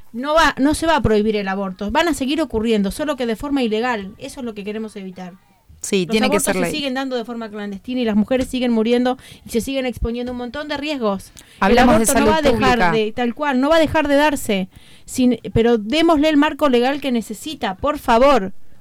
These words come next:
Speaker 1: de una vez por todas. Cerremos este año tan malo a nivel salud con una buena noticia.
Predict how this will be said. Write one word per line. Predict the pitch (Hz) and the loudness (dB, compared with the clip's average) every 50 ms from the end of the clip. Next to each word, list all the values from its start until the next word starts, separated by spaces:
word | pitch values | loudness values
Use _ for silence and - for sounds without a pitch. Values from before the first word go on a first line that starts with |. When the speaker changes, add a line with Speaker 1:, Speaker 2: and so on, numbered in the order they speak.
| - - _ | -20 -16 _
Speaker 1:
de | 214 240 | 0 2
una | 262 285 294 277 | 2 2 2 0
vez | 285 302 - - | 0 0 0 2
por | - 240 214 | 0 0 0
todas. | - - 277 269 247 208 190 196 - - _ _ _ - _ | -2 -4 -2 -2 -2 -4 -4 -8 -12 -18 _ _ _ -20 _
Cerremos | _ - 247 254 285 302 302 277 - 294 | _ -6 -6 -6 -6 -8 -8 -12 -12 -12
este | 269 - 269 | -12 -12 -10
año | 269 269 269 269 262 _ _ - - - _ _ _ | -10 -10 -10 -12 -14 _ _ -20 -20 -20 _ _ _
tan | - 277 285 285 | -6 -6 -4 -4
malo | 277 294 302 302 294 277 262 | -2 0 0 0 0 0 0
a | 240 | 0
nivel | 233 233 233 254 262 254 | 0 2 2 2 0 0
salud | - - 240 226 247 302 254 | -2 -4 -4 -4 -4 -8 -12
con | - - 240 | -12 -10 -10
una | 240 254 254 254 | -8 -8 -8 -8
buena | 240 254 277 277 262 247 | -6 -6 -8 -8 -8 -8
noticia. | 226 214 196 240 220 - - 202 185 180 | -8 -8 -10 -12 -14 -12 -12 -12 -12 -12